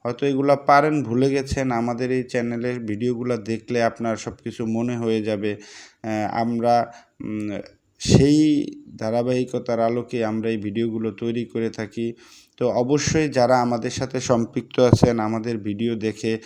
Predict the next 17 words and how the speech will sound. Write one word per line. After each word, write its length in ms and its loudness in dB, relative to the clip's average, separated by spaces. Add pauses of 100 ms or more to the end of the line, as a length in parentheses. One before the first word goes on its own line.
(280)
আপনাদের 480 -4
কেমন 460 -2
লাগে, 400 -4 (320)
এই 680 -2 (1500)
ভিডিওর 460 4
উপরে 400 0
আপনার 340 -2
কমেন্টস, 600 0
শেয়ারগুলো 640 0
আপনি 300 -4
করলে 360 -2
আমরা 240 -2
অনেক 240 -2
উপকৃত 540 -8
হব, 280 -4
কারণ 320 -2 (380)
আমরা 580 4